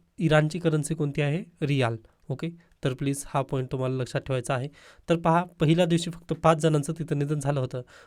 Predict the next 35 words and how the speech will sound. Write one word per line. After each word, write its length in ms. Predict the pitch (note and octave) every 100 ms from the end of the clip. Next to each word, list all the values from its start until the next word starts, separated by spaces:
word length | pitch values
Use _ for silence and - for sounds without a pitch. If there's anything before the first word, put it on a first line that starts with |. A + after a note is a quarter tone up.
| -
पण 120 | E3
आता 180 | D#3 D3+
जवळपास 500 | C#3+ D3+ C#3 C#3+ - - -
अडीच 320 | D#3 E3+ E3+
हजारहून 480 | D3+ D3+ C#3+ D3+ D3+
जास्त 340 | E3 D#3+ - - _ _ _ - C#3
जणांचं 380 | C#3 C#3 C3+ D3
तिथं 200 | C#3 C#3
निधन 220 | C3 C3 C3
गेलेलं 340 | B2+ C3 C3
आहे 220 | C3 C3 - - - _ D3
व 180 | D3+ D3
अमेरिका 560 | D3+ E3 F3+ F3+ F3 F3 F3
तिथे 360 | E3 D3+ C#3+
लक्ष 200 | D3 -
ठेवून 320 | C#3+ - D3 D3
आहे. 280 | B2+ D3
यूएसए 380 | D3+ C#3+ C#3+ -
म्हणत 260 | D3+ D3 C#3+
आहे 200 | C3+ D3
की 140 | -
जर 120 | C#3+
तुम्ही 280 | C#3 C#3+ C#3
चांग-, 500 | C#3 C#3+ C3+ C#3+ C#3+
म्हणजे, 320 | B2+ B2+ C#3+ D3 - - - -
अ, 80 | C3
शांत 260 | - D#3+ E3+
पद्धतीने 560 | F3 E3+ D#3+ E3 D#3+
जर 140 | D#3 D#3+
आंदोलन 480 | C#3+ C#3+ C#3 C#3+ D3+
हाताळलं 500 | - C#3+ C#3 C3+ C#3
नाही, 240 | C#3+ C3 C3 -
तर 60 | D#3+
आम्ही 260 | E3 C#3+ D3+ D3+
तिथं 180 | C#3